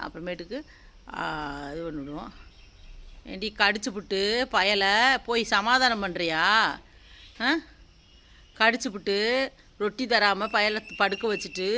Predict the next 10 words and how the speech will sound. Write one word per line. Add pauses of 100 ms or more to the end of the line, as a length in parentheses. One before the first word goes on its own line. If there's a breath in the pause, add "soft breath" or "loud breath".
(160)
போய்
சமாதானம்
பண்ற
சரியான
ஆள்டி (100)
மாயான்றவளே. (720 soft breath)
சரியான
ஆள்
மாயா
நீ.